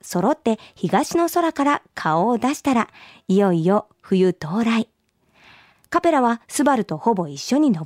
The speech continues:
ってくることから、スマルの相手星とも呼ばれていたそうです。また、スバルよりもわずかに先に昇ってくるので、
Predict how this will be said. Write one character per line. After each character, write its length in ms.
っ 60
て 160
く 100
る 80
こ 140
と 100
か 120
ら、 180
ス 200
マ 200
ル 120
の 240
相 300
手 220
星 460
と 100
も 240
呼 100
ば 120
れ 100
て 120
い 60
た 140
そ 140
う 60
で 140
す。 140
ま 140
た、 100
ス 220
バ 160
ル 80
よ 100
り 140
も 240
わ 180
ず 140
か 160
に 120
先 360
に 140
昇 200
っ 40
て 120
く 140
る 80
の 100
で、 200